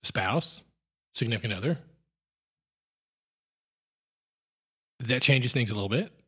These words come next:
'cause they may be in a good spot, you may not be in a good spot. So pulling up roots, that may not be an option. So you may have to figure out if you can get a better, a different job where you're at. If you got two income, definitely don't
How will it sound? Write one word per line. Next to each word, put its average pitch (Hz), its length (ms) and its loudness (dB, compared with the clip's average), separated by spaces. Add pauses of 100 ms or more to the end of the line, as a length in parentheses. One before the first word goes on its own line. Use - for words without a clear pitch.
'cause 127 120 2
they 135 120 4
may 165 140 4
be 143 140 2
in 131 60 4
a 123 60 4
good 202 180 4
spot, 151 340 0
you 147 80 8
may 175 120 6
not 135 280 2
be 104 120 2
in 101 60 2
a 101 60 0
good 90 160 -4
spot. - 280 -8 (1800)
So 127 100 4
pulling 127 280 4
up 120 100 -2
roots, 180 380 4 (420)
that 156 160 0
may 170 100 6
not 170 160 2
be 175 100 4
an 180 60 2
option. 175 320 -4 (880)
So - 120 -2
you 117 40 4
may 110 120 2
have 131 120 0
to - 80 -8 (360)
figure 107 200 0
out 117 120 2
if 117 100 -10
you 135 60 0
can 120 160 -4
get 117 100 0
a 110 40 -2
better, 113 300 0
a 120 80 -2
different 123 260 0
job 120 220 2
where 120 140 2
you're 123 120 4
at. 185 180 -2 (1300)
If 123 140 0
you 127 60 2
got 135 140 4
two 143 160 2
income, 170 460 2 (800)
definitely 151 360 2
don't 120 260 0